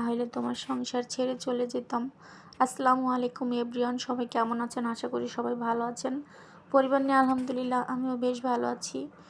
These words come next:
রুটি বানানোর জন্য রু-, আটাগুলা সিদ্ধ করে নামিয়ে রেখে দিয়েছি। তারপরে ডাউল ভাত বসিয়ে তরকারিগুলা কেটে নিয়েছি। নিয়ে এখন এই তো ডালটা হয়ে গেছে, বাগার দিয়ে ধনিয়া পাতা নাম-, দিয়ে নামিয়ে নিলাম।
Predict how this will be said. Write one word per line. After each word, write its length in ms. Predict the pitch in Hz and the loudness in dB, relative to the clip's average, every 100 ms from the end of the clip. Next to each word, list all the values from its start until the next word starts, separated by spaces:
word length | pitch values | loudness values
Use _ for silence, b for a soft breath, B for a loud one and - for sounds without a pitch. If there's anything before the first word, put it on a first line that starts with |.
| B B B - | B B B -6
রুটি 320 | 277 262 294 | -6 -2 0
বানানোর 500 | 269 262 269 269 262 | 2 2 2 0 -2
জন্য 420 | 269 262 254 262 269 | -2 0 0 0 -2
রু-, 100 | - - | -8 -4
আটাগুলা 600 | 262 247 254 247 247 247 - - | 0 0 0 0 0 -2 -4 -12
সিদ্ধ 260 | - 262 233 | -8 -6 -4
করে 340 | 240 247 240 240 | -2 0 0 2
নামিয়ে 480 | 233 233 233 240 240 | 0 0 0 0 0
রেখে 340 | 240 - 247 | -2 -2 -4
দিয়েছি। 540 | 233 240 240 - 269 262 | -2 -2 -2 -4 -8 -4
তারপরে 440 | 247 233 233 233 | -4 -2 -2 -2
ডাউল 380 | 233 240 233 233 | 0 0 0 0
ভাত 160 | 233 226 | -2 -2
বসিয়ে 560 | 233 240 226 240 254 269 B B B B - | -2 -2 -2 -4 -4 -6 B B B B -4
তরকারিগুলা 680 | 262 247 - 254 240 247 233 | -2 -2 -2 -2 -2 -2 -2
কেটে 360 | - 247 262 | -2 -4 -2
নিয়েছি। 560 | 247 240 233 - 262 294 - 254 | -4 -4 -6 -8 -8 -8 -10 -4
নিয়ে 260 | 247 247 | 0 0
এখন 280 | 240 240 247 | 0 -4 -6
এই 140 | 240 226 | -6 -6
তো 200 | - 247 - - B B B B B B 254 | -8 -10 -12 -20 B B B B B B 6
ডালটা 400 | 247 233 233 240 | 8 8 6 2
হয়ে 300 | 233 233 226 | 2 0 0
গেছে, 240 | 233 - | -2 0
বাগার 400 | 240 233 233 226 | 2 2 2 -2
দিয়ে 160 | 233 226 | -2 -2
ধনিয়া 320 | 233 233 233 | -2 -4 -2
পাতা 260 | 240 240 | -4 -2
নাম-, 520 | 233 240 233 226 - 226 | 0 0 0 -4 -8 -2
দিয়ে 180 | 240 | 0
নামিয়ে 400 | 247 240 233 240 | 2 0 0 0
নিলাম। 400 | 240 240 247 254 | 0 0 0 -2